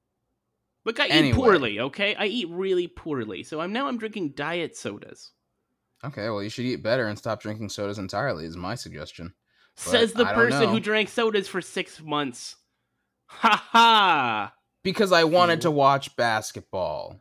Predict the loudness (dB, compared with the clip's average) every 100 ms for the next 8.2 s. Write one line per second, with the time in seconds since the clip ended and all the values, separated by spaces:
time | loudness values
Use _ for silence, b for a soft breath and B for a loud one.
0 | _ 0 2 0 -4 -4 -2 -4 -4 -6
1 | -6 -8 -8 -6 -6 -8 -6 -6 -6 -10
2 | -8 -6 -6 _ _ _ _ _ -4 -2
3 | -2 2 4 4 0 -6 _ _ _ _
4 | _ _ _ _ _ _ -2 -2 -4 -8
5 | -8 _ _ _ _ _ _ -6 -2 0
6 | -2 -2 -2 -2 -4 -2 0 -2 -2 -2
7 | -2 -4 -12 b b b _ -2 0 -2
8 | -4 -8